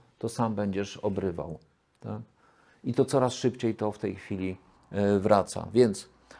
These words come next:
chodzi o to, żeby sobie uświadomić, że jesteś czymś więcej niż tylko formą. Jesteś istotą, która podzieliła się na nieskończoną ilość części siebie, które to części siebie przybrały różne formy. Ty w tej chwili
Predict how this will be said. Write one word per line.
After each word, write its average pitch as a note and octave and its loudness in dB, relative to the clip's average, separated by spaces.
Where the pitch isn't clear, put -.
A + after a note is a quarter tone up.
chodzi D3+ 8
o G#2+ 10
to, - -4
żeby A#2 -2
sobie D3 0
uświadomić, C3+ 2
że A#2+ 0
jesteś A#2+ -6
czymś G#2 -4
więcej E3 0
niż B2 -4
tylko C3 -4
formą. F2+ -6
Jesteś G#2+ -6
istotą, - -2
która B2+ 4
podzieliła B2 2
się B2+ -2
na A#2 4
nieskończoną A#2 -2
ilość A#2+ 0
części A#2 -2
siebie, G2 -2
które C#3+ 4
to C3+ 0
części C3+ -6
siebie B2 2
przybrały A2+ 2
różne F#2 -4
formy. F#2 -2
Ty G3 8
w G3+ -12
tej A2 2
chwili B2+ -2